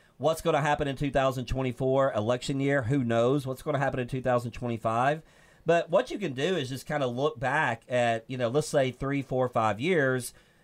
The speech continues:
and, and, and see how your portfolio has actually adjusted each year.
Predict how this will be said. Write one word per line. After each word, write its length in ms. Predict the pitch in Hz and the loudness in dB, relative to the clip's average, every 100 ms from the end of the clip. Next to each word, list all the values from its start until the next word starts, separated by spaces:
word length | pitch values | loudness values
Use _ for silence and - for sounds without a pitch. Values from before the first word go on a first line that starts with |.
| _ - | _ -4
and, 220 | 135 135 | -2 -2
and, 260 | 131 127 - | -4 -6 -6
and 200 | 135 135 | -6 -6
see 360 | - 165 185 226 | -6 -4 -4 -2
how 220 | 190 151 | 0 0
your 360 | 139 139 131 127 | 0 0 0 -2
portfolio 800 | - 147 156 151 151 139 131 | -2 -2 2 2 4 4 2
has 260 | 123 123 120 | 2 -2 -2
actually 640 | 135 135 139 - 131 127 | -2 -2 -4 -6 -4 -2
adjusted 800 | 120 117 104 143 143 143 123 117 113 | -2 -4 -2 0 2 2 -2 -4 -4
each 280 | 110 - | -8 -6
year. 280 | 110 92 78 | -4 -4 -6